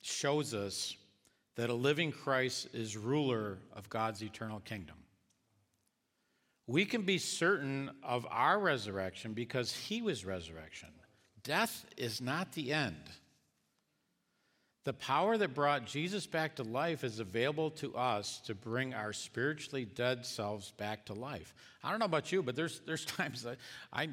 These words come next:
I need to get resurrected. I need, my spirit needs to get lifted up. And, and God, through Jesus, allows that to happen. And I wanna, I want you to notice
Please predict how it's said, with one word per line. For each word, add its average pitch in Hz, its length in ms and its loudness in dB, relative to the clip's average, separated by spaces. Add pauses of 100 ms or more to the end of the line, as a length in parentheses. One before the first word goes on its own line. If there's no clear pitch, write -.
I 151 140 2
need 170 180 2
to 123 60 -4
get 139 160 -2
resurrected. 151 600 -2
I 113 180 0
need, 160 320 -2
my 143 140 -2
spirit 165 380 0
needs 135 240 -2
to 131 80 -6
get 113 240 -4
lifted 131 340 -2
up. 185 260 -2 (600)
And, 123 320 -8
and 117 320 -10 (340)
God, 165 340 -6 (880)
through 127 200 -12
Jesus, 135 500 -6
allows 113 500 -2
that 123 200 -2
to 110 80 -4
happen. 107 360 -4 (1900)
And 135 120 0
I 147 60 4
wanna, 175 420 4
I 123 100 -2
want 180 220 2
you 185 120 4
to 131 100 0
notice 135 640 2